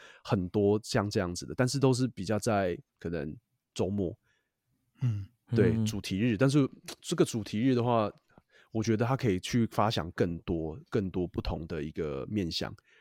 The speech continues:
Speaker 1: 然后去
Speaker 3: 是。
Speaker 1: 可能更在地化，对，然后更，
Speaker 3: 嗯。
Speaker 1: 呃，有主场的一个感觉啦。对，我觉得这个是
Speaker 3: 对。
Speaker 1: 台湾可以在，中华职棒可以再更进步的，反正人家都给你抄了，就尽量的抄啊，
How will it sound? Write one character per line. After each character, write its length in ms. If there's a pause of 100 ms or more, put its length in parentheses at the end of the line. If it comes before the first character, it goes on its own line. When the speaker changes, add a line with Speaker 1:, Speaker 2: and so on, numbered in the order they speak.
(120)
Speaker 1:
然 140
后 80
去 220
Speaker 3:
是。 220
Speaker 1:
可 120
能 320 (760)
更 160
在 200
地 180
化， 260 (280)
对， 280 (220)
然 140
后 240
更， 420
Speaker 3:
嗯。 120 (200)
Speaker 1:
呃， 220
有 240
主 200
场 280
的 120
一 80
个 180
感 220
觉 220
啦。 100 (200)
对， 80
我 120
觉 120
得 80
这 100
个 100
是 300
Speaker 3:
对。 60 (360)
Speaker 1:
台 120
湾 120
可 140
以 60
在， 280 (320)
中 140
华 80
职 100
棒 140
可 80
以 60
再 240
更 200
进 220
步 240
的， 100 (460)
反 160
正 260
人 140
家 140
都 100
给 140
你 40
抄 280
了， 80
就 120
尽 200
量 120
的 80
抄 280
啊， 180